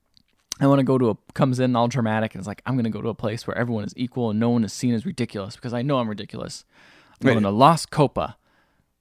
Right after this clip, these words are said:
Speaker 1: And I
Speaker 2: What?
Speaker 1: guess that's where his gravesite is. He's gonna go kill himself. That's the implication.
Speaker 2: So funny.
Speaker 1: He's, he's dramatic.
Speaker 2: Yeah, isn't it fun?
Speaker 1: It's fun.
Speaker 2: It's fun to have a character like this in a movie.
Speaker 1: Um, and then it seems like he's, yeah, so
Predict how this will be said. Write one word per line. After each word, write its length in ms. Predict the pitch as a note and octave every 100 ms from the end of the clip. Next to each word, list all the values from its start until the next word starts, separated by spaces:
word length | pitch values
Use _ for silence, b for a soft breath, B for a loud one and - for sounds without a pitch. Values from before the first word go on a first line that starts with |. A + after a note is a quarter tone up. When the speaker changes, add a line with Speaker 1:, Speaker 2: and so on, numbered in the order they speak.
| _ _ -
Speaker 1:
And 140 | G#2
I 40 | G#2+
Speaker 2:
What? 60 |
Speaker 1:
guess 160 | C#3 C#3
that's 160 | C#3+ -
where 140 | B2+
his 160 | A#2+ A2
gravesite 480 | G#2+ A2 C3 D#3 D3
is. 200 | D#3 C#3+
He's 120 | A#2
gonna 160 | B2
go 120 | A#2 G2
kill 180 | B2 B2+
himself. 400 | D#3 F3 F3+ -
That's 200 | A#2 -
the 100 | G#2+
implication. 580 | B2 A#2 A2+ B2 C#3+ F3
Speaker 2:
So 460 | F#3 A#2 G#2+ A#2
funny. 360 | B2+ B2+ A#2+ G2+
Speaker 1:
He's, 260 | G#2 G3+ -
he's 160 | A#2
dramatic. 640 | A#2+ B2+ F3 A#3 A3 D3+ -
Speaker 2:
Yeah, 420 | A2 G#2 A#2 G#2
isn't 180 | G2+ F#3
it 100 | A3
fun? 520 | - C3 C3+ E3 F3 D#3+
Speaker 1:
It's 140 | -
fun. 280 | - B2+ G#2+
Speaker 2:
It's 120 | G#2
fun 240 | C3 D#3+ D3+
to 60 |
have 80 | C3+
a 60 | A#2+
character 340 | C3 A#2+ A2+
like 140 | G2 F#2+
this 180 | F#2 -
in 60 |
a 40 | F2+
movie. 120 | F2+
Speaker 1:
Um, 480 | B2 C3 C3 C3 C#3 -
and 180 | C3+
then 360 | E3 F#3+ G#3 G3+ -
it 140 | E3
seems 500 | - - F#3+ G3 G3
like 140 | F#3 -
he's, 440 | F3 D3+ C#3 -
yeah, 180 | A#2+ -
so 640 | - A#2+ A2+ A2 G#2+ A2